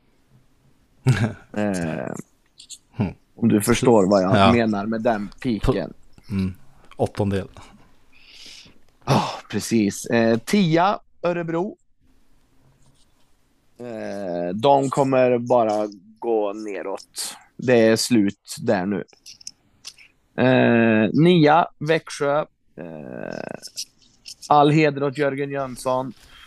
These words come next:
Speaker 2: De har en jättebra backsida. Men... Eh, ja,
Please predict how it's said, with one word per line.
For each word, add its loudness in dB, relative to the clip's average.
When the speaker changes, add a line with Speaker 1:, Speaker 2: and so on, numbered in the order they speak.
Speaker 2:
De -6
har 2
en 0
jättebra -2
backsida. -2
Men... -4
Eh, -4
ja, 0